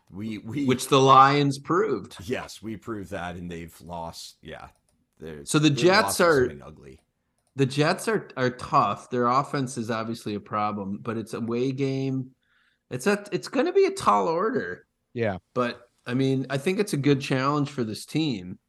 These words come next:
Speaker 2: And I think they know every week now is the season, you know? Uh, I
Speaker 1: Yeah.
Speaker 2: wanna say before we make the picks for next week, Lomas definitely wins. First of
Speaker 3: Yeah.
Speaker 2: all,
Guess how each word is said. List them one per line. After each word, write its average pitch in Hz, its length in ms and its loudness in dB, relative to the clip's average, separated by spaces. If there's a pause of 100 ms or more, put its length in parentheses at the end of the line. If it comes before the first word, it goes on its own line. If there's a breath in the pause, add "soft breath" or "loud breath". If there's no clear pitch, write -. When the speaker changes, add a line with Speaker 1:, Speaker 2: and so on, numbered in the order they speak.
(560)
Speaker 2:
And 110 140 -6
I 113 60 -4
think 165 280 -4
they 190 140 0
know 185 280 -2
every 139 300 -2
week 151 320 -2
now 104 300 -8
is 98 140 -10
the 107 120 -12
season, 139 520 -10 (460)
you 113 140 -8
know? 110 420 -8 (1000)
Uh, 135 300 6
I 151 100 8
Speaker 1:
Yeah. 156 60 8
Speaker 2:
wanna 208 220 6
say 196 240 2
before 160 400 4
we 160 100 4
make 147 260 0
the 131 60 -4
picks - 380 -4
for 160 160 -4
next 120 300 -8
week, 107 420 -8 (580)
Lomas 147 640 6
definitely 143 600 2
wins. 127 560 2
First 196 320 2
of 113 60 4
Speaker 3:
Yeah. 107 120 8
Speaker 2:
all, 113 180 6